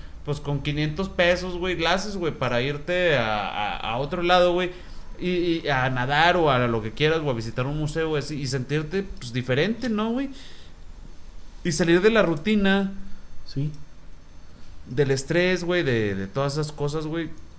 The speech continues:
Speaker 2: Ma-, más que nada aquí es un mensaje, ya, ya, ya, ya estamos dando un
Speaker 1: Ya
Speaker 2: mensaje.
Speaker 1: estamos profetizando.
Speaker 2: Hay que, un mensaje a la, a todos, ¿no? O sea,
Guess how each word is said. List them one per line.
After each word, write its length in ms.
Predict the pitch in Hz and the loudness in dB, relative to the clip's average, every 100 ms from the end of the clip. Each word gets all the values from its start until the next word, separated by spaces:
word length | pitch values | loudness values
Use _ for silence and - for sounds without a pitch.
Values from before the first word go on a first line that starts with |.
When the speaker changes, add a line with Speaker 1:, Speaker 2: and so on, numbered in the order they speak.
| - - - - - - - | -16 -14 -14 -16 -14 -12 -2
Speaker 2:
Ma-, 200 | 165 185 | 0 2
más 220 | 170 175 | 2 2
que 100 | 214 | 2
nada 140 | 220 | 0
aquí 420 | 208 226 226 196 - - - | 0 -2 -4 -6 -10 -14 -4
es 180 | 139 190 | -2 2
un 120 | 196 | 4
mensaje, 440 | 170 131 170 147 | 4 4 2 2
ya, 160 | 127 147 | 2 2
ya, 160 | 143 151 139 135 | 2 2 0 2
ya, 140 | 156 | 2
ya 160 | 143 156 | 4 0
estamos 400 | 151 170 180 165 | 0 -4 -4 -4
dando 200 | 170 175 | -2 -2
un 60 | |
Speaker 1:
Ya 60 | 175 | -2
Speaker 2:
mensaje. 260 | 175 147 160 | 2 2 2
Speaker 1:
estamos 200 | 160 170 | 2 2
profetizando. 840 | 156 123 131 - - - 110 117 107 - - - - - - - | 0 0 -4 -8 -12 -10 -8 -6 -8 -10 -10 -8 -8 -10 -10 -4
Speaker 2:
Hay 140 | 143 | 0
que, 320 | 151 185 190 165 | 2 6 4 4
un 140 | 151 | 2
mensaje 340 | 180 170 - 190 | 2 0 0 2
a 40 | |
la, 240 | 156 139 - - - | 2 0 -2 -6 -4
a 140 | 135 | -2
todos, 340 | 143 202 175 131 | 0 4 4 4
¿no? 160 | 165 | 0
O 40 | 165 | 0
sea, 220 | 143 139 | -2 -2